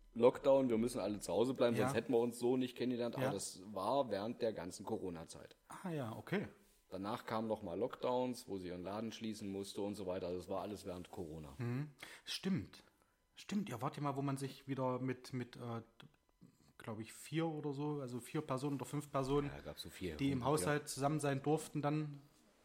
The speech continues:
Speaker 2: da wart ihr ja mal bei mir zum, zum Essen irgendwann.
Speaker 1: Mhm.
Speaker 2: Stimmt.
Speaker 1: Genau. Also das
Speaker 2: Ja,
Speaker 1: war für
Speaker 2: okay.
Speaker 1: mich definitiv so das
Speaker 2: Perfekt.
Speaker 1: Positivste.
Speaker 2: Ja.
Speaker 1: Äh,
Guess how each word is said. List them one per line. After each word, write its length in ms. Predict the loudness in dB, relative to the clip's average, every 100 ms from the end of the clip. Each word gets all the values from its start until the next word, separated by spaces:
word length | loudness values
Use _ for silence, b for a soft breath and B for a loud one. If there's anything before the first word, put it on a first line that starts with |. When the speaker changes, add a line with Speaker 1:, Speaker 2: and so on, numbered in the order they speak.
| b b _ _ -16
Speaker 2:
da 100 | -4
wart 160 | -2 -2
ihr 60 |
ja 80 | 0
mal 120 | -2
bei 140 | 0 0
mir 180 | -2
zum, 320 | -2 -4 -4 -6
zum 220 | -8 -6
Essen 220 | -4 -6
irgendwann. 420 | -6 -6 -6 -8 -12 _
Speaker 1:
Mhm. 300 | -6 -4 -4 -6 _ _ _ _ -20 -20 _ _ _ _ -20
Speaker 2:
Stimmt. 460 | -14 -12 -10 -12 _ -10
Speaker 1:
Genau. 260 | -8 -8 -16 _ _ _ _ _ -12
Also 180 | -10 -4
das 220 | 0 4
Speaker 2:
Ja, 60 | 4
Speaker 1:
war 120 | 6
für 60 |
Speaker 2:
okay. 120 | 8 6
Speaker 1:
mich 160 | 6
definitiv 460 | 2 4 2 0 0
so 160 | 4 4
das 80 |
Speaker 2:
Perfekt. 200 | 4 6
Speaker 1:
Positivste. 440 | 6 6 4 4 6
Speaker 2:
Ja. 460 | 4 6 4
Speaker 1:
Äh, 40 | 4